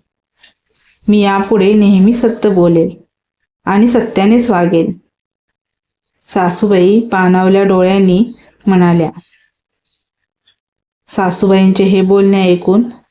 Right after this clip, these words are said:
अक्षय आणि केतकीला खूप बरे वाटले. सासूबाईंचे खोटे वागणे आता उघडकीस आले होते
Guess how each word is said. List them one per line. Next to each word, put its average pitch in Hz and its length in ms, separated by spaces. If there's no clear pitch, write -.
अक्षय 190 480
आणि 214 280
केतकीला 202 580
खूप 240 220
बरे 190 200
वाटले. 170 420
सासूबाईंचे 190 960
खोटे 185 280
वागणे 190 460
आता 190 240
उघडकीस 196 580
आले 180 180
होते 180 320